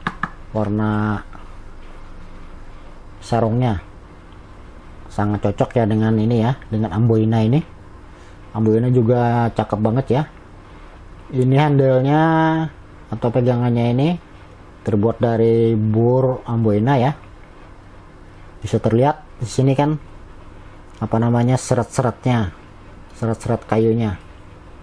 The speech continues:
Sangat cakep banget ya.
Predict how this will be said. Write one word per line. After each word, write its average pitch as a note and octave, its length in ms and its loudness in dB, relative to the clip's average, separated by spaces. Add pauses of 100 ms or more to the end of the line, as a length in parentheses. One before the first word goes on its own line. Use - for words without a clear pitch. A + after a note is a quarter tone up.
(1700)
Sangat G2+ 400 -6
cakep - 320 -6
banget G#2+ 240 -2
ya. G#2+ 160 0